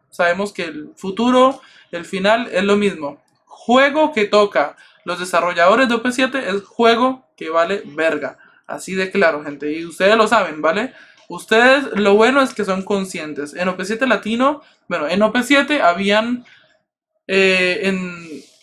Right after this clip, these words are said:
o sea, había muchos Operación siete. Había el de Brasil, el americano, el europeo. Estaba,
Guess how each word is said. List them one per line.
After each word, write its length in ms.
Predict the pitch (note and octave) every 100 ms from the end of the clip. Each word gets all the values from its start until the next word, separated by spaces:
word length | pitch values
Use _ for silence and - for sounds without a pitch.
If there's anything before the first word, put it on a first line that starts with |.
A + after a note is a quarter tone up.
| -
o 60 | G3
sea, 160 | G#3+ G3
había 200 | A3 B3
muchos 500 | B3+ C4+ D4 D4+ D4
Operación 540 | F#3+ G3 D#3+ G3 G3+
siete. 220 | G3+ F#3+
Había 340 | F#3 F#3 F#3+ G3
el 140 | F3
de 100 | D#3+
Brasil, 640 | D3+ D3+ - A#3+ D#4 D#4
el 100 | F3
americano, 800 | E3 E3 D#3 - G#3+ B3 C#4 C#4
el 140 | G3 E3
europeo. 680 | D#3+ D3+ D3+ A3+ B3 C#4+ - - - _ -
Estaba, 1200 | F3 - F3+ F3 F3+ F3+ F3+ F3 E3 D#3+ D#3